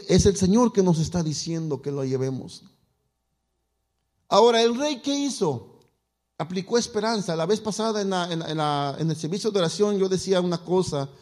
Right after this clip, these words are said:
porque a mí me llamó la atención bastante esta expresión y este que leía. Todos nosotros traemos fe cuando nacemos,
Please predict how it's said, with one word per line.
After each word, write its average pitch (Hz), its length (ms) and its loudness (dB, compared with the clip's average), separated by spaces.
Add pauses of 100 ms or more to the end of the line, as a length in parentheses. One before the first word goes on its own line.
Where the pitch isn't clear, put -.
(420)
porque - 200 -6
a - 20 0
mí 202 100 2
me 202 140 2
llamó 180 200 0
la 196 80 4
atención 190 320 2
bastante 185 460 0
esta 156 400 0
expresión 170 800 -2
y 160 100 -2
este 165 680 -6 (380)
que 175 140 2
leía. 170 520 4 (1000)
Todos 302 320 4
nosotros 277 480 -4
traemos 208 500 -2
fe 190 540 -4
cuando 143 240 -6
nacemos, 143 640 -6